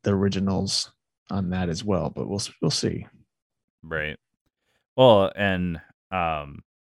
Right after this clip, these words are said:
Speaker 2: there's one in particular reboot, not a horror movie, but it was still a good movie. Um, Total Recall, the reboot on Total Recall.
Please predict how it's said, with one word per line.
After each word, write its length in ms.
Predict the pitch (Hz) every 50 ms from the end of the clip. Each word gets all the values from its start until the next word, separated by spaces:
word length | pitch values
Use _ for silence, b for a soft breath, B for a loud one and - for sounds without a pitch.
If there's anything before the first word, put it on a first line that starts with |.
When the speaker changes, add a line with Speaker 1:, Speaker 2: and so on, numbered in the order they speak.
| _ _ _ _ _ _ _ _ _ _ _ _ _ _ _ _ _ _ _ _ _ _ _ _ _ -
Speaker 2:
there's 200 | 120 127 117 107
one 440 | 110 - 85 117 113 120 135 139 139
in 100 | 127 117
particular 560 | - 117 98 - 110 98 - - 101 101 95
reboot, 520 | 92 90 87 85 78 92 85 82 82 - _ - _ _ _ _ _ -
not 240 | 101 104 110 117 117
a 60 | 110
horror 320 | 104 107 104 101 95 95
movie, 500 | 92 92 87 87 87 87 85 82 85 87 _ -
but 140 | 98 90 85
it 180 | 87 - - 92
was 160 | 92 90 -
still 260 | - - 104 101 98
a 40 | 92
good 220 | 85 92 90 82
movie. 500 | 85 85 82 80 80 80 80 78 80 -
Um, 540 | - 87 87 85 82 78 76 76 76 82 82 _ _ _ _ _ _ _ _ _ _ _ _ _ _ _ _ _ _ _ -
Total 320 | - - 143 131 123 113
Recall, 560 | 95 98 95 95 - - - 87 78 71 76 76
the 100 | - 87
reboot 360 | 90 92 90 87 92 92 87 87
on 100 | 87 85
Total 300 | - - 90 85 85 82
Recall. 540 | 82 82 80 - _ - 78 76 69 -